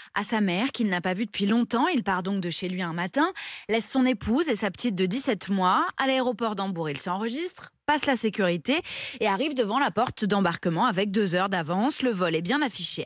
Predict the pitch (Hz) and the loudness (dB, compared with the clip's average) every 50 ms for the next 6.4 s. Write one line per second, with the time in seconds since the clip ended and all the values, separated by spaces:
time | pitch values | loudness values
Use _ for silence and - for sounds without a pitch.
0 | _ - - 240 202 175 170 180 220 269 - _ - 202 202 202 185 185 220 277 | _ -4 -2 0 2 2 2 2 0 -2 -4 _ -6 -6 -4 -2 -4 -4 -6 -8
1 | _ _ _ - 339 359 339 - - - 262 233 247 269 311 - - - - - | _ _ _ -4 -2 -2 -2 -2 -6 0 2 2 4 4 2 0 -4 -14 -14 -14
2 | - - 254 - 330 277 - 330 294 277 - - 208 185 185 233 320 359 - - | -12 -4 0 0 0 2 2 2 0 0 0 0 2 2 4 4 2 0 -2 -8
3 | _ - - 262 247 247 247 - - 370 381 415 381 359 311 262 285 285 - - | _ -2 0 2 2 2 0 0 0 2 2 2 2 2 0 0 0 -2 -2 -4
4 | 269 247 269 262 269 269 254 247 262 254 240 - - 220 208 185 175 175 185 - | -4 -4 -4 -4 -2 -4 -4 -2 -2 -4 -4 -6 -8 -8 -6 -4 -4 -4 -6 -6
5 | - - 208 190 220 254 285 339 370 370 339 285 - 135 147 170 185 - - 196 | -6 -4 -2 0 0 0 -2 -2 -4 -10 -14 -10 -4 -2 -2 -2 -2 -2 -2 2
6 | 185 202 233 247 247 247 254 | 4 4 4 4 4 2 0